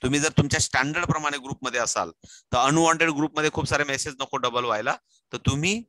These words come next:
standard प्रमाणे, जर तुमच्या standard प्रमाणे जे फर्स्ट, second, थर्डच्या ग्रुपमध्ये असाल,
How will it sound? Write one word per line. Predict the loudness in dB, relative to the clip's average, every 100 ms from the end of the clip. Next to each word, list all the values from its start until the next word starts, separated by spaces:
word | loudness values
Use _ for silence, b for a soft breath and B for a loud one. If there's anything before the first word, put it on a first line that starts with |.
| -6
standard | 2 2 4 4 4
प्रमाणे, | 4 4 2 0
जर | -2
तुमच्या | -2 -4 -4
standard | -2 -2 -2 -2
प्रमाणे | -2 -2
जे | -2 -4
फर्स्ट, | -6 _ -2 0 -4
second, | -4 -6
थर्डच्या | -4 -4 -4
ग्रुपमध्ये | 2 2 2 -2
असाल, | -2 0 -2